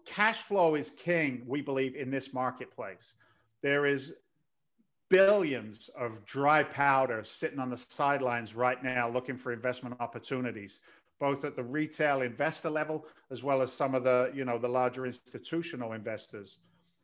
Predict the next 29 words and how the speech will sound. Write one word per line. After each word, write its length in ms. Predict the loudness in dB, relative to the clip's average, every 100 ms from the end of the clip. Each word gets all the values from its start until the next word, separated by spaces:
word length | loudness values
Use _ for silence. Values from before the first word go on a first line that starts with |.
| _
So 260 | -16 -2 0
what 260 | 4 4 4
we 140 | 2
do 200 | 4 4
is, 180 | 2 -2
is 140 | -8 -6
we 100 | -4
look 320 | -2 -2 -2
for 80 | -4
those 240 | -2 0
opportunities 800 | 0 -2 -6 -6 -4 -4 -4 -6 -2
where 140 | -2
we 160 | -2 -6
can, 400 | -6 -4 -4 -4
it, 200 | -8 -8
we 100 | -10
call 200 | -2 -2
it 120 | -2
repositioning 1080 | -4 -4 -4 -4 -4 -4 -4 -4 -4 -4 -6 -14 _ -8
of 120 | -4
an 80 | -4
apartment 520 | 0 0 0 -4 -10
complex. 720 | -8 -8 -10 -14 -14 -16 -20 _ _ _ _ _ _
And 180 | -8 -2
the 60 | -2
way 320 | 2 6 6
we 220 | 6 4
reposition 760 | 2 -2 -2 -4 -4 -4 -6 -4
primarily 880 | 0 2 2 2 4 2 2 -2